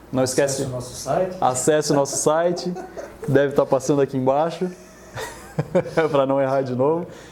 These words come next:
Speaker 1: E acesse o, é, eita, ó, até que agora errei. Ah, não esqueça de, de clicar no sininho ali pra receber as notificações nossas do, do YouTube.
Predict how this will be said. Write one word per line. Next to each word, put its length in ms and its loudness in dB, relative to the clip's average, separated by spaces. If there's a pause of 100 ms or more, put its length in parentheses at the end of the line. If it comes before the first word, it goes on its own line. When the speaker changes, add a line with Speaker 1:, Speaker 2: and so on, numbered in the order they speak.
(300)
Speaker 1:
E 340 4 (260)
acesse 580 2
o, 260 2
é, 320 2 (240)
eita, 360 0
ó, 120 0
até 280 0
que 60 -2
agora 220 4
errei. 200 0 (500)
Ah, 680 2 (100)
não 120 4
esqueça 400 0
de, 160 4
de 140 -2
clicar 300 2
no 80 2
sininho 400 2
ali 140 4
pra 120 0
receber 340 0
as 80 0
notificações 540 -2
nossas 380 0
do, 300 0
do 140 2
YouTube. 500 2